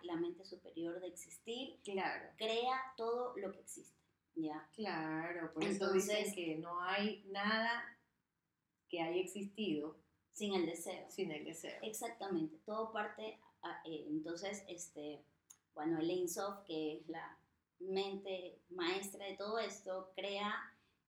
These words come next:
Speaker 1: y para poder hacer el salto evolutivo,
Speaker 2: Ya.
Speaker 1: en la Biblia dice,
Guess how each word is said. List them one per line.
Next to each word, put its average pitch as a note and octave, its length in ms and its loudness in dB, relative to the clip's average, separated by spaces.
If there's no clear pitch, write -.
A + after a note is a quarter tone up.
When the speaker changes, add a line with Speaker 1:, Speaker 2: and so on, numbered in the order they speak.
Speaker 1:
y C4 460 0
para G3+ 240 2
poder F3+ 280 0
hacer A3+ 240 -2
el F3+ 80 -4
salto G3+ 240 -4
evolutivo, A3+ 880 -2
Speaker 2:
Ya. F3+ 340 4
Speaker 1:
en G#3 160 4
la F#3+ 180 8
Biblia A3+ 400 0
dice, A3+ 440 -6